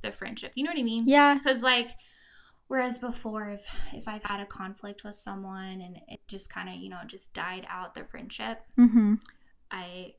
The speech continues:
Speaker 1: was not mature enough to, you know, speak out and say, "Hey, you know, we should talk about this. We should talk about what I'm expecting as a friend and what you're expecting as a friend."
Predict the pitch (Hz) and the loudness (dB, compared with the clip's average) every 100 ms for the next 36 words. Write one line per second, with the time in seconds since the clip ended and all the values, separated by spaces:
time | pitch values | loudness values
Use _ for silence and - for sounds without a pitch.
0 | _ 214 208 208 196 196 202 202 - 202 | _ -8 -4 -2 -2 -4 -6 -6 -6 -6
1 | 196 196 190 - - 190 190 - 233 220 | -6 -6 -10 -12 -12 -10 -10 -4 0 0
2 | 196 202 - 226 208 202 - 214 196 196 | 2 0 0 -2 -2 -4 -2 -4 -4 -4
3 | 285 392 285 233 240 269 254 254 269 - | -6 -4 -4 -2 -2 -2 -6 -6 -6 -6
4 | 294 254 269 247 214 220 214 - 240 226 | -4 -4 -4 -4 -6 -6 -8 -6 -4 -6
5 | 233 226 - - - - - - 247 247 | -6 -8 -12 -20 -20 -20 -6 2 2 2
6 | 226 214 214 208 202 226 247 247 - 240 | 0 0 -2 -2 2 2 2 0 -2 -2
7 | - 254 240 233 233 233 233 226 226 226 | -6 -4 -2 -2 -2 -6 -6 -6 -4 -4
8 | 220 196 196 185 170 233 247 - 226 226 | -4 -6 -10 -12 -8 -6 -4 -4 -6 -10
9 | 233 214 208 220 - 214 208 208 208 | -10 -8 -10 -12 -12 -10 -10 -12 -14